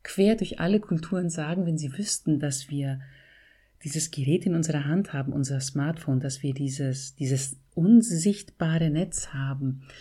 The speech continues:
dieses Internet, mit dem wir so viel bewirken können und für was wir es manchmal einsetzen. Für diesen Unsinn und Leichtsinn, für diesen Unsinn, für das wir es einsetzen und den Leichtsinn,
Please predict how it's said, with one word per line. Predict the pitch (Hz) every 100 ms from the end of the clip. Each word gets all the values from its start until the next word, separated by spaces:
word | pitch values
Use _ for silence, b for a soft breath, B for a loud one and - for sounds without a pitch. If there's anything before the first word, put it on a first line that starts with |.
| B B B B B B B -
dieses | 151 143 139
Internet, | - 196 233 160 135 127 -
mit | 147
dem | 170 165
wir | 165
so | 160 175
viel | 185
bewirken | 165 151 156 190 196
können | 151 139 135 143 185 208 - _ _ _ _ -
und | 165
für | 170 143
was | 165 208 -
wir | 196
es | 190
manchmal | 160 151 160 165 180
einsetzen. | 160 160 151 123 - - 127 117 _ -
Für | 160
diesen | 151 156 160
Unsinn | 185 233 214 208
und | 208 151
Leichtsinn, | 156 139 170 - - - 190 208 254 - - _ _
für | - 156
diesen | 156 156
Unsinn, | 165 202 208 233
für | 233 180
das | 175 160
wir | 151
es | 143
einsetzen | - 151 175 185 180 - 185
und | 165
den | 160 147
Leichtsinn, | 143 165 226 - - 156 175 233